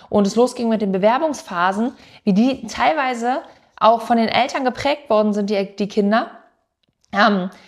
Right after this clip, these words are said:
dass sie dorthin gehen. Weil wer dort gearbeitet hat, ja, der hatte ausgesorgt. Das war Sicherheit, das war Erfolg, das war, das war ein Ziel, das war ein hohes Einkommen teilweise für das, was man da tut, ja. Ich meine, gut, ich bin natürlich auch geprägt. Ich habe auch den Beruf meines Vaters im Endeffekt übernommen,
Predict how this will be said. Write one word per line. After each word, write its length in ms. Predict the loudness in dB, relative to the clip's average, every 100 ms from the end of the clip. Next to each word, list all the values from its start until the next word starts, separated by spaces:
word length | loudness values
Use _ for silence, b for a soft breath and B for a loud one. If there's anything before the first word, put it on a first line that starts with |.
| B B _ _ _ _
dass 220 | 2 4
sie 80 | 4
dorthin 420 | 4 2 -2 0
gehen. 200 | 0 0
Weil 120 | 2
wer 120 | 2
dort 340 | 6 4 4 0
gearbeitet 560 | 0 0 -4 -8 -8
hat, 160 | -8 -2
ja, 220 | -2 -2 B B -10
der 80 |
hatte 180 | -4 2
ausgesorgt. 560 | 2 2 -2 0 0 0
Das 140 | 0
war 80 | 0
Sicherheit, 580 | 0 -6 -6 -2 -2 -2
das 160 | -2
war 140 | 0 0
Erfolg, 540 | -2 2 2 2 -2
das 180 | -8 -2
war, 280 | 0 0 -2 B B
das 180 | -8 0
war 100 | 2
ein 120 | 2
Ziel, 380 | -2 -2 -2 -2
das 180 | -2 -2
war 320 | -2 -4 -6
ein 140 | -12 -6
hohes 480 | -2 2 2 0 -4 0
Einkommen 500 | 0 -2 -4 -4 -2
teilweise 480 | 0 0 0 -2
für 160 | -4 -2
das, 240 | -2 -2 -4
was 140 | -6
man 160 | -6 -2
da 120 | -4
tut, 340 | -2 -6 -2
ja. 220 | 0 0 B B B
Ich 60 | 0
meine, 180 | 2 2
gut, 160 | 0
ich 80 | -4
bin 80 | -6
natürlich 320 | -6 -6 0
auch 160 | 0 0
geprägt. 460 | -8 -6 -8 -10 _ _ _ _
Ich 360 | -4 -4 -10 -2
habe 280 | 0 2
auch 160 | 0 -2
den 180 | -2 -2
Beruf 280 | 0 -2 -2
meines 300 | -2 -4 -6
Vaters 380 | -6 -4 -4
im 80 | -6
Endeffekt 420 | -8 -8 -6 -8
übernommen, 460 | -4 -2 0 0 -4